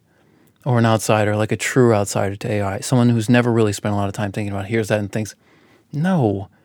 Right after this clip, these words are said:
A I is not becoming the core of everything. I can list all of my things and it is not in any of them." But you don't know me. I have been known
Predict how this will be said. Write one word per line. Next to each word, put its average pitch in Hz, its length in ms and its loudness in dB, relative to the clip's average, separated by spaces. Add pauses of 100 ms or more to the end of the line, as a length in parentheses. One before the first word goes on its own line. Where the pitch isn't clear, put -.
(340)
A 147 60 -4
I 160 140 -2
is 151 120 -2
not 151 200 2
becoming 139 400 4
the 127 80 2
core 131 260 2
of 131 80 2
everything. 135 560 2
I 127 80 2
can 135 180 2
list 143 280 2
all 143 200 4
of 135 80 0
my 143 200 2
things 139 360 2
and 123 140 2
it 127 100 0
is 123 140 0
not 127 220 4
in 120 160 2
any 131 240 2
of 101 160 0
them." 110 240 -4 (600)
But 113 300 4 (800)
you 131 420 0
don't 170 200 6
know 139 120 6
me. 123 320 4 (720)
I 156 160 4
have 190 160 4
been 151 160 6
known 143 420 4